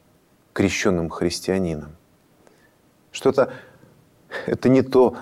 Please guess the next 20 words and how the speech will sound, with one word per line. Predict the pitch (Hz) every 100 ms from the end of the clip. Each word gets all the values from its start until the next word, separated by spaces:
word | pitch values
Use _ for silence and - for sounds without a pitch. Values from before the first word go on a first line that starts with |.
| -
наивное | 113 117 101 98 92
представление, | 92 - 107 110 135 135 90
что | - 104
Бог | 90 87 135 135 -
будет | 87 110 107 -
помогать, | 85 85 85 87 113 117
что | - -
Он | 90
будет | 87 110
защищать. | 82 85 - - - 104 104 - _ - - _ _ _ _ _ -
Ну, | 95
как | 85 -
такие | - 101 87
мотивы, | 95 113 139 101
по | -
которым | - 92 87 80
человек | - 90 - _ _
в | -
основном | 87 98 85
приходит. | 98 92 - 90 -